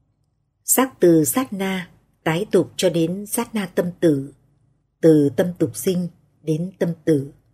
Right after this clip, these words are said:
Toàn bộ cuộc đời. Adana Nitke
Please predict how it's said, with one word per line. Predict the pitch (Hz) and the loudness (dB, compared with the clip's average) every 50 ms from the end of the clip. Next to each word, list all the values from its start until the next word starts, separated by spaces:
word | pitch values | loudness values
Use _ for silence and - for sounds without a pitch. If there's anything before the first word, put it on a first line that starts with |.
| _ _ _ _ _ _ _ _ - | _ _ _ _ _ _ _ _ -4
Toàn | 165 160 160 156 147 | -4 -2 -2 0 2
bộ | 160 156 160 - - | 4 4 4 2 0
cuộc | - 165 147 - - | -2 -2 -2 -2 0
đời. | 160 160 151 147 143 127 117 _ _ _ _ _ _ _ _ _ _ | 0 0 0 0 -2 -4 -6 _ _ _ _ _ _ _ _ _ _
Adana | - 190 185 190 190 180 190 185 180 | -4 -2 0 0 0 0 0 -2 -2
Nitke | 175 226 262 254 - - 196 190 185 | 0 -2 -2 -2 -4 -4 -2 -2 -2